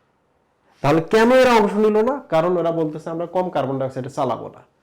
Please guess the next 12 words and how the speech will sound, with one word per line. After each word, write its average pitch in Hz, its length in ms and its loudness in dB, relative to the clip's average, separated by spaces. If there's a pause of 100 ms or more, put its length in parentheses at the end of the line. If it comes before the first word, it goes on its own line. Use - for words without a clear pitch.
(160)
তার 123 160 -2
মানে 160 160 0
মাঝে 139 260 -2
মাঝে 180 200 -2
যখন 131 460 -6 (580)
কার্বন 139 340 -2
ডাইঅক্সাইডের 151 460 -4
ঘনত্ব 123 460 -8
কমে 120 520 -4
পরিবেশে, 113 520 -12 (500)
তখন 147 580 -6 (2750)
মেসোফিল 135 800 -2